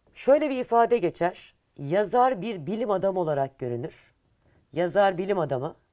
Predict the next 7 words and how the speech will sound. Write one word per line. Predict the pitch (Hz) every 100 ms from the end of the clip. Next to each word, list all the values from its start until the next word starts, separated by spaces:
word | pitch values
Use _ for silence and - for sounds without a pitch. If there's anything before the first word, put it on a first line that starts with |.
| _ _ _ _ _ _ _
Sonra | - - 277 247 233 - _ _ _ _ _ _ 139
dünya | 175 233 254 254 240
bir | 240 208
laboratuvar. | 196 190 185 185 160 151 196 - - _ _ -
Böyle | 135 180 220
değerlendirilir. | 220 226 226 220 233 226 220 254 - - _ _ _ _ -
Ve | 147 196 247 269